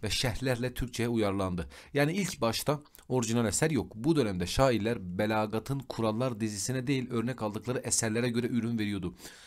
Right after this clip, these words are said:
Belagat Arap edebiyatının köklü bir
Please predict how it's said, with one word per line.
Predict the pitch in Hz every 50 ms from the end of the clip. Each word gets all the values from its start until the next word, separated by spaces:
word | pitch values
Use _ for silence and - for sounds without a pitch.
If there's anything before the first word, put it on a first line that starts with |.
| - - - _ -
Belagat | 101 110 117 117 117 117 117 131 131 - - -
Arap | 120 117 127 117
edebiyatının | 113 107 104 104 104 104 101 98 - 117 123 127
köklü | 123 - - 110 107 92 - - 127 113
bir | 120 123 - -